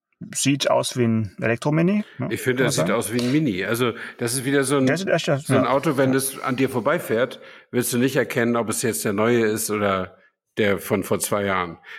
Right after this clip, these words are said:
Speaker 2: Da musst du schon auf dem Parkplatz stehen und gucken. Weil eben Mini auch so ein, die machen ja auch was richtig, dass sie den Mini immer wie ein Mini aussehen lassen und die nur so punktuell verändern. Also zum Beispiel der Kühlergrill ist jetzt nicht sechseckig, sondern achteckig. Aber da musst du auch schon zweimal hingucken,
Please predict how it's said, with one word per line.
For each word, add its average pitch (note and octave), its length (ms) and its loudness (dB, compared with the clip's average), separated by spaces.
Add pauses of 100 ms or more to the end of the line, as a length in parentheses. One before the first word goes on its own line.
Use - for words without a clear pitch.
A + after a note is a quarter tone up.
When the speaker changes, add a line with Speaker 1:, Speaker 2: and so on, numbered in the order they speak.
Speaker 2:
Da G#2+ 80 0
musst G#2+ 180 0
du A2+ 60 -2
schon A2 180 2
auf A2 80 2
dem G2+ 140 -6
Parkplatz G#2+ 440 -2
stehen G2 280 0
und F2+ 120 -6
gucken. - 300 -8 (460)
Weil A#2+ 340 0
eben A#2+ 380 0
Mini C3+ 420 2
auch A2+ 140 0
so C3 140 0
ein, A#2+ 180 0 (220)
die B2+ 200 -2
machen C3+ 240 2
ja C3 100 2
auch A2+ 80 -2
was A2+ 160 -2
richtig, B2+ 360 -4
dass A2 140 -2
sie G#2+ 240 -6
den A2+ 200 0
Mini B2+ 280 4
immer A#2+ 260 0
wie A#2 80 2
ein A#2 60 0
Mini B2 280 2
aussehen F#2 400 -4
lassen A2+ 420 -4 (360)
und A2 160 -4
die A2+ 80 2
nur A2 180 4
so G#2+ 160 2
punktuell A2 500 0
verändern. F#2+ 460 -2
Also G#2 220 -2
zum A2+ 80 -2
Beispiel A2 220 -2
der G2 100 -2
Kühlergrill C3+ 680 0 (340)
ist A#2+ 160 0
jetzt A#2+ 220 0
nicht A2 220 0
sechseckig, B2 560 -2
sondern A2 260 2
achteckig. G2+ 640 -8
Aber G2+ 120 -4
da G#2 120 -4
musst G2 180 -4
du - 60 0
auch - 120 -2
schon F#2+ 160 -8
zweimal F#2 340 -10
hingucken, - 420 -20